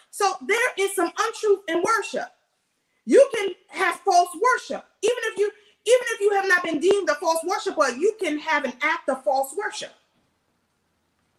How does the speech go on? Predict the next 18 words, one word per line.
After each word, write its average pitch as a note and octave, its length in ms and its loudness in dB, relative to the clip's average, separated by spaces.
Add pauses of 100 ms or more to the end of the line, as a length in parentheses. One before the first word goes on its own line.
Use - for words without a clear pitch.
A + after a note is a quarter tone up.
(720)
You G4 220 10
didn't E4+ 400 0
really F4+ 200 0
sacrifice F4+ 720 0
what F4+ 160 -8
you F4+ 80 -2
should F4+ 200 -6
sacrifice. E4+ 800 -2
You E4 120 2
gave C#4 420 2
maybe D4 600 -2
just C#4+ 300 0
enough, C#4+ 280 0
but C4 120 2
it B3+ 80 0
wasn't C4 260 -2
a A#3+ 40 -10
sacrifice C#4 600 -2